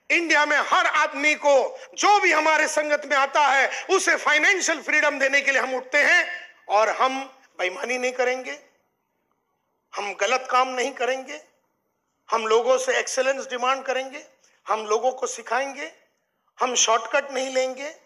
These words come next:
हम झूठ नहीं बोलेंगे।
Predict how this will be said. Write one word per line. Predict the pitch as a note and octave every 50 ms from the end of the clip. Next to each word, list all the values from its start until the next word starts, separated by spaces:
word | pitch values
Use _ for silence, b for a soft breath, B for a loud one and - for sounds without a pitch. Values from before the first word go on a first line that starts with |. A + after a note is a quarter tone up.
| _ _ _ _ _ _ _ _ _ _ _ _ _ _ _ _ _ _ _ -
हम | A#3 A#3 G#3+
झूठ | - - G#3 C#4 B3+ -
नहीं | B3 B3+ B3 A#3+ C#4+ C4+
बोलेंगे। | G#3+ B3+ B3+ C4 C4 C4+ C#4 C4+ C4+ C#4+